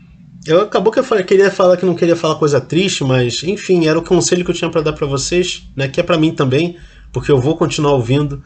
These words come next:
eu vou ouvir meu próprio episódio, eu vou ouvir os próximos. E fica aí o convite pra vocês. É gratuito, vocês podem passar uma mensagem pra milhões de pessoas no Brasil e no mundo.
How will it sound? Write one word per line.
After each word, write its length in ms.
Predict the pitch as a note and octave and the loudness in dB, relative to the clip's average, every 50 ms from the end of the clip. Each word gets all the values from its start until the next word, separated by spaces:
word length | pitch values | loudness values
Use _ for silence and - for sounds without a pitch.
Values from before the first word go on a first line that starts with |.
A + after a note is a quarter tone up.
| - - - - | -18 -20 -10 -4
eu 100 | B2+ A#2+ | -2 -2
vou 200 | A2+ G#2+ D3 F#3 | 0 4 4 4
ouvir 180 | F#3 D3+ C#3+ D#3 | 4 4 4 2
meu 140 | D#3 D3+ - | 2 2 2
próprio 280 | - - - C3+ C3 | 2 0 -2 -2 -2
episódio, 440 | C3 - B2 A2+ A2+ B2+ C#3 C#3 B2+ | -4 -4 -4 0 2 2 2 2 2
eu 40 | A2+ | 2
vou 180 | A#2+ D3 E3 | 2 4 4
ouvir 180 | E3 C3+ B2 C3+ | 4 4 2 0
os 160 | C3+ C3 - | -2 -2 -4
próximos. 600 | - - A#2+ A#2+ B2+ C3 C3 - B2+ A#2+ - - - - - - - - - - _ | -4 -2 -2 0 0 0 -2 -6 -8 -10 -10 -14 -18 -20 -20 -20 -20 -20 -20 -12 _
E 360 | F#3+ G#3+ B3 D#4 E4+ D#4 - - - _ _ - - _ _ _ | -4 0 2 2 2 2 -2 -6 -14 _ _ -20 -20 _ _ _
fica 240 | - A3+ A3+ - A#3+ | -4 -4 0 2 2
aí 80 | A3+ | 2
o 20 | A3+ | 4
convite 320 | A3+ A#3 G#3 A3 G#3+ - | 4 0 0 0 -4 -2
pra 140 | - A3+ A3 | 0 2 4
vocês. 640 | G#3+ G#3+ - - - G3 F#3+ F#3 - - - - _ _ _ _ _ _ _ _ _ - | 4 2 2 4 4 6 4 4 2 -2 -8 -12 _ _ _ _ _ _ _ _ _ -10
É 100 | A#3 A#3 | -8 -4
gratuito, 760 | A#3+ A#3 E3+ C3 - _ - E3 F3+ G3 F#3+ F3+ F#3 - | -2 -2 -2 -2 -6 _ 2 4 4 4 4 0 -2 -4
vocês 360 | D3+ D3 D#3 D3 - F3 - - | -2 -2 -2 0 0 -2 -2 -2
podem 300 | - F3 F3 F3 F3 E3+ | 0 0 2 2 0 -2
passar 320 | - E3+ D3+ D3+ - E3+ | -2 -4 -4 -4 -4 -4
uma 60 | E3 | -2
mensagem 320 | D#3+ D3 - F3+ E3 E3 E3 | -2 0 0 0 0 0 0
pra 160 | - F3+ D#3+ | 0 -2 0
milhões 800 | C3+ C3+ C3 B2+ D#3+ E3+ F3+ G3+ A3+ A#3+ G#3 E3+ F3+ G#3 A3 F#3 | 0 -4 -4 -2 0 0 2 2 2 0 2 4 4 4 4 4
de 100 | F3 F3 | 0 0
pessoas 500 | F3 F3+ D3 - - - E3 D#3 D3+ C#3 | 0 -2 -2 0 -2 0 0 0 0 2
no 120 | E3+ F3+ | 2 2
Brasil 420 | F3+ E3 D3+ C#3 B2+ A#2 C#3+ E3 F3 | 2 4 2 2 2 2 2 2 2
e 40 | |
no 100 | F3+ G3+ | 2 0
mundo. 480 | G3 D#3+ D#3 F3 G3 E3+ A#2 G2 F#2 - | 0 0 0 0 0 -2 -4 -8 -12 -14